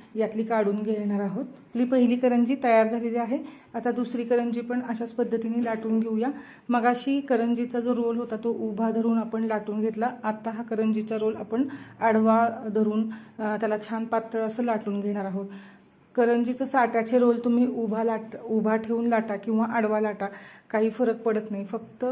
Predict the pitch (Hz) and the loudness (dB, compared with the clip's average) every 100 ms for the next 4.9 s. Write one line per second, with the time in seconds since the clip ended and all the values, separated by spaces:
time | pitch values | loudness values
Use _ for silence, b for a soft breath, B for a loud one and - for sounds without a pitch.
0 | 262 B B - 214 214 220 226 220 220 | -6 B B -6 -2 0 0 -2 0 0
1 | 196 220 208 214 208 214 214 220 226 226 | -2 -4 -4 -6 -4 0 0 0 0 0
2 | 220 202 185 190 214 214 - 220 220 220 | -2 -2 -4 -2 -4 -4 2 4 4 2
3 | 214 214 214 220 220 214 B B B 226 | -2 -4 -4 -4 -6 -8 B B B 2
4 | 220 220 214 220 226 226 220 202 | 2 2 2 2 0 0 0 -2